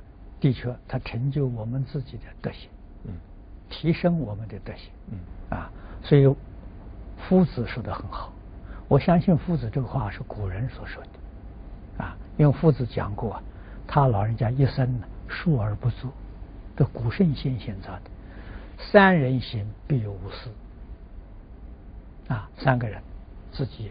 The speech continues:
Speaker 1: 个，一个善人，一个恶人。善人是跟他学习，恶人的时候是自己一面镜子，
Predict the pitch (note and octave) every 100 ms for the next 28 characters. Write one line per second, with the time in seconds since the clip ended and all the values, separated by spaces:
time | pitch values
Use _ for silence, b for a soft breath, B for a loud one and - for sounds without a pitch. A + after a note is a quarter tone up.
0 | - - - B B - D3 - - A#2+
1 | G2+ - - - A#2 A2 G#2+ G2 F#2+ -
2 | - - - - - - B B - F#3+
3 | D3 B2 A#2 - - - B2+ A2+ - -
4 | - - - - - - - - - -
5 | - - - - - B3+ G#3+ C3+ C3+ C3
6 | A#2+ - - - C3 D3 - A#2 A#2+ C3
7 | A2+ - E3+ -